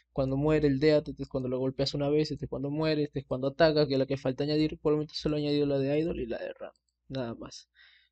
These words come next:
Bien, y por ejemplo cuando está en estado run podemos observar de que le damos playing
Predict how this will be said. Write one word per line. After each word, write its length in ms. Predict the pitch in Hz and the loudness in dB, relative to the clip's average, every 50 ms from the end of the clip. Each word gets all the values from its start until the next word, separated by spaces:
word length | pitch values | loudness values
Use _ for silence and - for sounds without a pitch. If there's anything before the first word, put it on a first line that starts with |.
| _ _ _ | _ _ _
Bien, 160 | 208 214 226 | 4 4 4
y 40 | 214 | 4
por 140 | 196 180 165 | 2 2 2
ejemplo 180 | 160 170 170 | 2 4 4
cuando 160 | 151 151 147 147 | 4 4 2 2
está 260 | 147 - 160 160 160 | 2 2 4 4 4
en 80 | 160 | 4
estado 380 | 160 160 - - 160 165 165 165 | 2 2 2 2 4 6 6 6
run 340 | 165 180 175 175 185 196 190 | 4 4 2 2 0 -4 -2
podemos 280 | - 147 147 156 151 | -2 0 0 2 0
observar 440 | 151 143 - 143 139 143 139 139 139 | 0 0 -2 -2 -2 0 0 2 2
de 200 | 139 143 135 139 | 0 0 -2 -2
que 380 | - 151 156 160 160 151 - - _ - - | -2 0 2 2 2 2 0 -4 _ -16 -6
le 80 | 151 135 | -2 0
damos 260 | 135 135 139 139 143 - | 2 2 0 -2 -4 -4
playing 440 | - 170 165 156 147 151 151 170 | 0 2 2 4 4 2 0 -4